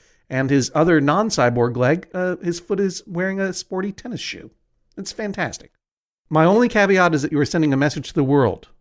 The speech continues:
from what you put on your desk. Uh, it is your terrain to decorate at will, as I say, but if you have, let's say, uh, more than sixty Transformers, people might stop giving you high responsibility jobs. <laughs>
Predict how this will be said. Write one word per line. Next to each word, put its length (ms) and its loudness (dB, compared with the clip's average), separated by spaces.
from 200 -6
what 120 -2
you 60 -6
put 160 -2
on 100 2
your 120 -2
desk. 420 -4
Uh, 240 0
it 80 2
is 140 2
your 280 4
terrain 420 0
to 80 -8
decorate 380 0
at 100 -2
will, 260 4
as 160 -4
I 120 2
say, 320 -2
but 400 -4
if 120 -4
you 120 -4
have, 400 0
let's 240 -6
say, 360 0
uh, 80 -6
more 300 2
than 160 2
sixty 340 -6
Transformers, 800 -6
people 400 0
might 580 -2
stop 420 -2
giving 560 0
you 600 0
high 260 -4
responsibility 800 -2
jobs. 580 -12
<laughs> 60 -20